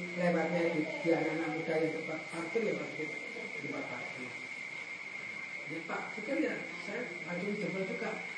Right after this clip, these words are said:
Ya, tadi ngaji, ya ngaji, saya lewatnya di situ juga begitu. Hanya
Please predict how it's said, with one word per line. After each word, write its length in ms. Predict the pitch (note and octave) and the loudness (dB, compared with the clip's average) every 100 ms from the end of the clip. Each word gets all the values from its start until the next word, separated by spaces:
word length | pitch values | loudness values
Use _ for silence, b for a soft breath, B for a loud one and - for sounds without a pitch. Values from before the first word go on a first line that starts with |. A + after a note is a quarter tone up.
| - - | -6 -6
Ya, 160 | C#3+ | -4
tadi 320 | C#3 C4 F#3 | -4 -2 0
ngaji, 220 | F#3 F3 D4 | 0 0 0
ya 120 | C#4 | -2
ngaji, 240 | G#3+ F3+ - | -2 -4 -2
saya 160 | - G3 | 0 2
lewatnya 320 | F#3+ F3 F#3 - | 2 2 0 0
di 40 | E3+ | -2
situ 200 | F#3+ E3+ | -2 -2
juga 240 | F#3+ F3+ - - C3 C#3+ | -2 -2 -2 -4 -6 -6
begitu. 320 | D3+ C#3+ D#3+ | -6 -4 -2
Hanya 180 | D#3 D3+ | -2 -2